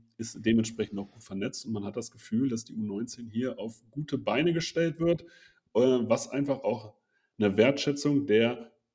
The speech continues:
äh, U-Nationalmannschaften, äh, entspricht. Und deswegen finde ich es gut, dass man hier jetzt einen Sportdirektor hat. Dann tolle Nachrichten bei der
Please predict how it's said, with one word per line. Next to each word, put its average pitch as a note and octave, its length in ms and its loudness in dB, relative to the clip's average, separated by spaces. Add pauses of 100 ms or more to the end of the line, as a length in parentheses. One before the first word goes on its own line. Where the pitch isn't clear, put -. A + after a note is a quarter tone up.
äh, G#2+ 100 2
U-Nationalmannschaften, G2 1600 0
äh, F#2 400 -6
entspricht. G#2+ 560 -2
Und G#2 100 -6
deswegen G#2+ 300 -6
finde A2 140 -4
ich A2 80 -6
es - 40 -16
gut, C3+ 200 -6
dass A2+ 160 -8
man G#2 140 -4
hier C3+ 420 4
jetzt - 180 -8
einen A2+ 80 -4
Sportdirektor F#2 560 -8
hat. - 140 -18 (3000)
Dann F#3 420 6
tolle D#3 240 8
Nachrichten D3+ 460 2
bei B2 140 6
der B2+ 400 4